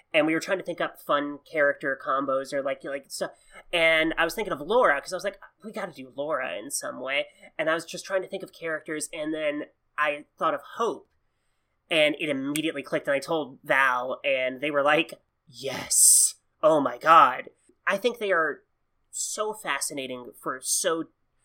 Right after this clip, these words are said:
they are, they are divergent paths, but somehow ended up similar. Hope Summers is a girl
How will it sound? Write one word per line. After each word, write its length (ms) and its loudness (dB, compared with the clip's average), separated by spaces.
they 220 4
are, 80 2
they 140 2
are 140 4
divergent 640 -2
paths, 640 -6
but 300 -2
somehow 540 -2
ended 280 -6
up 300 -4
similar. 760 -6
Hope 220 2
Summers 560 0
is 140 -8
a 100 -4
girl 640 2